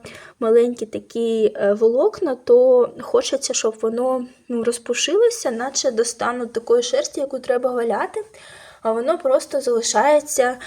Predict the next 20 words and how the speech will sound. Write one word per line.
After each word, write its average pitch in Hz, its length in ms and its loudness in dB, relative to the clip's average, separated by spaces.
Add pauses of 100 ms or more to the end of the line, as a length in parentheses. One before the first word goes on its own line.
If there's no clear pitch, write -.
(400)
е, 208 180 8
вісьмома 226 460 2
маленькими 214 720 2
ниточками. 208 720 -4
Це 285 500 2
не 247 120 2
прикольно 349 680 2
і 254 280 -2
не 240 300 2
дуже 269 300 0
просто 220 400 0
валяється. - 460 -4 (500)
А 480 40 0
все 320 220 -2
інше 415 240 -2
було 262 220 6
більш-менш 240 640 -4
на 208 100 2
одному 208 400 2
рівні. 196 400 -6